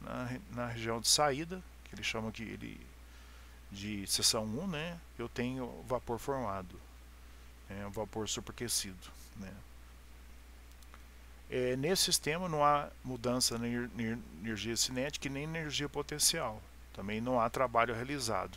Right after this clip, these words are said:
tá? Então aqui só tem fornecimento de energia, então não tem nenhum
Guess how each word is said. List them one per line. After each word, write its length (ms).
tá? 160
Então 320
aqui 180
só 140
tem 200
fornecimento 680
de 140
energia, 520
então 400
não 100
tem 320
nenhum 440